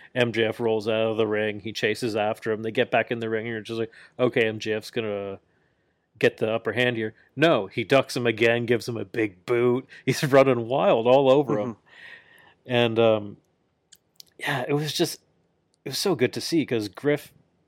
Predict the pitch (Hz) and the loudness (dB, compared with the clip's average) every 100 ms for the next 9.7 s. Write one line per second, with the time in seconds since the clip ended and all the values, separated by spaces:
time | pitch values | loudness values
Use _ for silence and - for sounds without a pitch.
0 | _ _ 117 123 120 123 123 107 - - | _ _ -6 -4 0 2 2 -2 -10 -6
1 | 120 117 127 117 113 - - 120 104 123 | -2 0 0 0 0 -4 -6 -6 -4 -6
2 | 120 147 - 120 98 _ _ _ 123 101 | -4 -6 -4 -4 -6 _ _ _ -4 -4
3 | 117 101 95 90 - - - 120 117 113 | -4 -8 -12 -14 -20 -12 -8 -6 -2 0
4 | 113 123 117 110 113 113 113 - 120 110 | 0 0 0 0 -2 0 0 -2 -2 0
5 | 107 107 107 104 104 98 95 - _ _ | 0 -2 -2 -2 -4 -6 -10 -16 _ _
6 | _ _ _ _ _ _ - 127 131 - | _ _ _ _ _ _ 0 0 2 2
7 | 127 123 110 110 - - - 131 120 113 | 4 4 2 -2 -10 -12 2 4 4 4
8 | 120 110 104 113 107 104 110 107 117 - | 4 4 2 2 2 -2 -6 -6 -8 -6
9 | 113 - 113 107 107 92 92 | -8 -6 -6 -6 -6 -12 -16